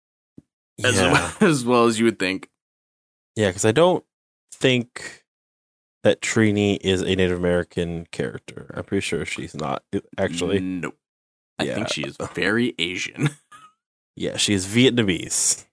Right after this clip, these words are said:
Speaker 1: Yeah, yeah, she's
Speaker 2: Yeah.
Speaker 1: definitely not Native American.
Speaker 2: Um, and then there's, of course, Zach as King Tut,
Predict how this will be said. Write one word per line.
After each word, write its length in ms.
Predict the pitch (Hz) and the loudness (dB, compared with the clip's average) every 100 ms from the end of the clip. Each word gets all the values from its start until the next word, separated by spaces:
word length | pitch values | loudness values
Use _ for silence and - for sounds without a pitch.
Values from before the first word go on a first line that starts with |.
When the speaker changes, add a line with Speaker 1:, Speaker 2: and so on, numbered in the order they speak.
| _ _ - | _ _ -6
Speaker 1:
Yeah, 220 | 87 82 _ | -4 -6 _
yeah, 160 | 80 - | -8 -8
she's 360 | - - 78 - - | -10 -12 -12 -12 -4
Speaker 2:
Yeah. 60 | |
Speaker 1:
definitely 420 | 98 92 85 - 50 | -2 -2 -4 -12 -14
not 140 | 50 | -14
Native 260 | - 60 - | -14 -12 -12
American. 500 | 80 69 60 - 139 _ _ _ - - _ _ _ _ _ _ - | -12 -12 -12 -14 -16 _ _ _ -18 -18 _ _ _ _ _ _ 0
Speaker 2:
Um, 760 | 101 110 113 110 107 87 50 - _ _ _ - | 4 6 6 4 2 -2 -6 -16 _ _ _ -2
and 140 | 117 | 2
then 340 | 131 135 135 123 | 6 6 6 6
there's, 260 | 117 113 | 6 6
of 80 | 107 | 4
course, 180 | 110 101 | 4 4
Zach 440 | 101 95 95 101 | 2 4 4 4
as 120 | 98 - | 2 2
King 340 | - 98 87 | -2 -2 -2
Tut, 320 | - 80 - | -2 -2 -2